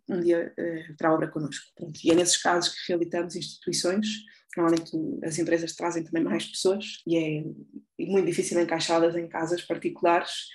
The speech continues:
e, portanto, vamos reabilitar, eh, instituições, eh, instituições variadas e,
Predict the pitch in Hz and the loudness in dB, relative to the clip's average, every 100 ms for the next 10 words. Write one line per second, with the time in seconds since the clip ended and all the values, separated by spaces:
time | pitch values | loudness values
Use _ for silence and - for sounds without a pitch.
0 | - - - 156 147 - 170 165 175 180 | -18 -20 -12 -10 -8 0 0 2 2 4
1 | 175 - 175 175 170 170 165 165 160 - | 2 2 0 0 0 -4 -4 -6 -10 -8
2 | - 180 170 147 165 - - - 156 175 | -8 -8 -12 -12 -10 -10 -10 -8 0 2
3 | 180 208 - - _ - 185 170 165 160 | 2 0 -8 -12 _ -10 -2 0 2 0
4 | 160 175 175 - _ - 175 185 190 202 | 0 -2 -2 -6 _ 0 2 4 4 4
5 | 247 262 - - - - - _ - 196 | 2 -2 -8 -12 -20 -20 -20 _ -4 -2
6 | 185 | 0